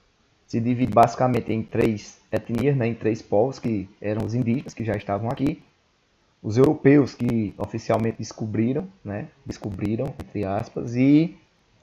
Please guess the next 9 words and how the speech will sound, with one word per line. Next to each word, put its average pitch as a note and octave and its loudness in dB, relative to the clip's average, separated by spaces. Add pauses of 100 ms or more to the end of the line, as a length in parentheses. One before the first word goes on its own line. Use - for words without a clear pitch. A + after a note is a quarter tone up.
aí C3+ 8
os C#3+ 6
africanos B2+ 2
que C#3 -2
vieram B2 2
forçados, G#2 0
certo? G#2+ -2
Vieram A#2 -2 (280)
escravizados A2+ 4